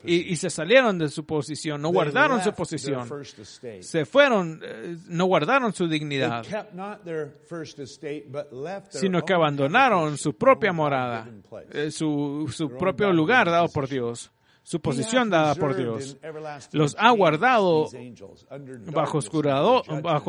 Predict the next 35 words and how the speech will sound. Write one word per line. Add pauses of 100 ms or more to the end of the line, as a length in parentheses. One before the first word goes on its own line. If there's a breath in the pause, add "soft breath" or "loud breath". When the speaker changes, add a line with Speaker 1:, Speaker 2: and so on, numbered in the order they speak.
Speaker 1:
oscuridad,
Speaker 2:
of
the
Speaker 1:
en
Speaker 2:
great
Speaker 1:
prisiones
Speaker 2:
day.
Speaker 1:
eternas,
para
el
juicio
del
gran
Speaker 2:
Even
Speaker 1:
día.
Speaker 2:
as
Sodom
and
Gomorrah
Speaker 1:
Como
Sodoma
y
Speaker 2:
and
the
Speaker 1:
Gomorra
Speaker 2:
cities
Speaker 1:
y
las
ciudades
Speaker 2:
above
them
Speaker 1:
vecinas,
Speaker 2:
in
like
manner.